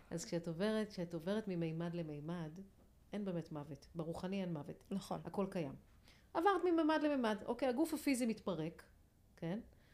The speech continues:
Speaker 1: הוא הופך להיות, אה, פרח, עץ, תפוח, מישהו אחר אוכל את התפוח הזה,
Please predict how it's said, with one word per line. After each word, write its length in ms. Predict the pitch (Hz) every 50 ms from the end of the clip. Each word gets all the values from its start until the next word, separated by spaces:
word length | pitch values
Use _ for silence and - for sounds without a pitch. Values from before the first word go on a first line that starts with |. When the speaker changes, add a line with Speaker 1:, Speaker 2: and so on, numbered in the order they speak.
| - - - - - - - - - 302
Speaker 1:
הוא 60 | -
הופך 260 | - - 240 - -
להיות, 340 | 208 196 196 190 196 - -
אה, 60 | 190 185 175 170 170 - - - - -
פרח, 400 | - 175 170 196 254 - - - -
עץ, 420 | 190 214 240 240 - - - - - - -
תפוח, 480 | - 170 - 214 226 247 254 - - - -
מישהו 220 | 202 202 202 208 180
אחר 140 | - 208 208
אוכל 220 | 208 208 - 226
את 80 | 208 220
התפוח 380 | 208 214 - 226 214 214 -
הזה, 180 | 220 214 233